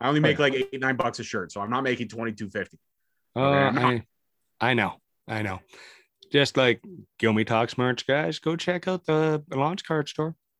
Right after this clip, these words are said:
Speaker 2: Just saying. <laughs> But we are on number nine, the release of twenty, twenty nineteen, and Once Upon a Time in Hollywood. This movie,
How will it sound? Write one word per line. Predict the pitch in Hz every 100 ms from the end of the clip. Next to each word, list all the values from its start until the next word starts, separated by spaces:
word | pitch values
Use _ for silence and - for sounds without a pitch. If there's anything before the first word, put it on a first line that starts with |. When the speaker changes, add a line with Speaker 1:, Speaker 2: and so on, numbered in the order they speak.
| _ _
Speaker 2:
Just | 135 147
saying. | 175 180 147 _ -
<laughs> | 151 - - _ - - - - -
But | 156 127 -
we | 135 147
are | 147
on | 151 139
number | 147 147
nine, | 143 151 143 127 110
the | 95
release | 117 123 131 -
of | 117 110
twenty, | - 131 123 123 -
twenty | 127 123
nineteen, | 120 120 117 127 139 156 - _ _ _ - _ _ _ _ -
and | 110 117 117 117 107 - _ _ _ _ - _ _ -
Once | 139
Upon | 131 151 151
a |
Time | 147 147 160 160
in | 143 156 165
Hollywood. | 131 143 190 180 120 98 87 98 - - - _ _ _ _ _ _ _ _ _ _ _
This | 147 185
movie, | 180 190 208 220 233 208